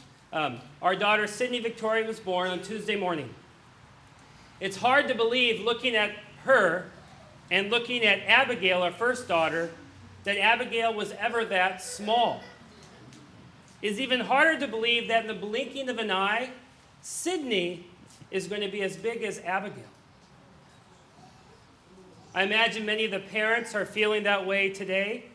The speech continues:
especially the parents who, who, of these confirmation students. It seemed like yesterday that you brought them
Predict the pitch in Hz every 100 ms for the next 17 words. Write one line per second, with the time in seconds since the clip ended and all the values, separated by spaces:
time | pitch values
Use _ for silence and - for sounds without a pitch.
0 | - - - _ - _ _ _ _ -
1 | - 196 220 196 190 202 202 202 - 208
2 | 185 - - 190 180 165 - 185 185 190
3 | 196 196 196 190 185 180 202 - 190 185
4 | 196 - - - - _ _ - 156 220
5 | 214 196 202 208 208 233 185 175 175 180
6 | 160 180 190 190 180 170